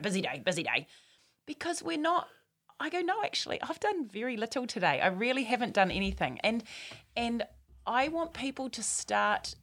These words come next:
actually, and you can still say you had a busy day. I don't care if you say you had a busy day, but actually ask yourself, "Have you had a busy day?" Because I know people who Netflix series, and I go, "I've never watched it," and they go, "Oh, yeah, I watched that series <laughs> last weekend." Well,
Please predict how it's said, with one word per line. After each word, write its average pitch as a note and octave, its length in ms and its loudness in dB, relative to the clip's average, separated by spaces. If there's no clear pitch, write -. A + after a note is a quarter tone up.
actually, C#4 640 2
and D#4+ 120 0
you F#4 60 2
can F#4+ 140 -4
still A#3+ 220 0
say E3 140 2
you D#3+ 120 2
had C#3+ 120 -2
a B2 40 -6
busy C3+ 240 -8
day. - 280 -8
I - 40 -4
don't C4+ 140 0
care G#3 140 2
if E3+ 100 0
you D3 60 -2
say C#3+ 160 0
you C3+ 80 -2
had C#3+ 100 -4
a - 40 -4
busy D3+ 160 -2
day, - 220 -2
but E4 80 0
actually E4 240 2
ask G#3 220 4
yourself, - 320 -4
"Have D#4 160 -2
you F4 80 2
had F#4 100 2
a F4 40 -2
busy D4 200 -2
day?" G#4 300 0
Because - 280 2
I E4 160 4
know E4+ 140 2
people A3+ 260 0
who F#3+ 120 0
Netflix - 840 -2
series, F3 480 0
and A#3+ 140 2
I C#4+ 80 4
go, D4+ 100 4
"I've A4 220 4
never F4+ 160 2
watched - 260 4
it," - 80 0
and A3+ 120 2
they G#3 60 4
go, G#3 120 4
"Oh, A#3+ 80 10
yeah, G#3+ 120 6
I G#3 40 4
watched G#3 200 0
that - 140 0
series A3 320 0
<laughs> E3 100 0
last - 160 -6
weekend." F3 360 0
Well, E4 260 8